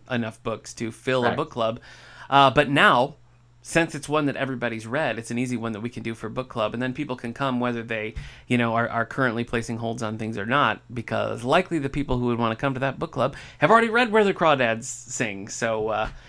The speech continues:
Speaker 1: we're gonna be discussing that out on the front lawn with, uh, you know, prepackaged snacks and masks and social distance. So you can join us for a book club here at the David A. Howe Public
Speaker 2: Yeah.
Speaker 1: Library. Before that, though, of course,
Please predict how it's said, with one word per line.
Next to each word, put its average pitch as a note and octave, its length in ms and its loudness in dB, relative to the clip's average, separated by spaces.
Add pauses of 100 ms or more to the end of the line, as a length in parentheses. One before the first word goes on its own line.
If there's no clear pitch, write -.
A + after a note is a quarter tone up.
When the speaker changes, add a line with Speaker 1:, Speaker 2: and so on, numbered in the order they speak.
(100)
Speaker 1:
we're C3+ 120 8
gonna C#3+ 100 8
be C3 100 4
discussing B2 440 0
that A#2 160 2
out A#2 180 2
on A2+ 80 -4
the A2+ 80 -6
front A2+ 320 -4
lawn A#2 360 2
with, - 260 -8
uh, G#2 260 2
you F3 120 0
know, B2 260 0
prepackaged B2 600 2
snacks B2 540 -2
and G#2+ 140 -8
masks B2+ 480 -4
and E2 180 -10 (380)
social D#3 400 0
distance. B2+ 440 -4
So G#2+ 60 -8
you A2+ 100 -6
can A2+ 160 -4
join C3 220 -2
us C#3 80 -6
for B2 160 -2
a A2+ 60 -2
book B2+ 180 -8
club G2+ 320 -6 (140)
here C3 120 0
at A#2 100 -2
the - 80 -6
David A2 240 -6
A. A2 60 -4
Howe A2+ 140 -4
Public B2 280 -2
Speaker 2:
Yeah. C#3+ 120 6
Speaker 1:
Library. A#2 440 -6 (200)
Before C3+ 460 4
that, A#2 400 -6
though, B2+ 320 0
of C3 140 -4
course, C3 440 0